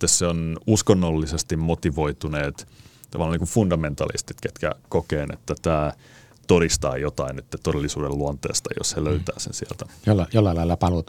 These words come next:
Speaker 2: palataan niinku <laughs> samoihin teemoihin tuota kautta tietysti.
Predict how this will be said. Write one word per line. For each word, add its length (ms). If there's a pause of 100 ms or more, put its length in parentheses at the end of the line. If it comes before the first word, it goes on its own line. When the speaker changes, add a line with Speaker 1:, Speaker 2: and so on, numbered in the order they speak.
Speaker 2:
palataan 400
niinku 260 (280)
<laughs> 240
samoihin 380
teemoihin 560 (440)
tuota 260
kautta 340
tietysti. 500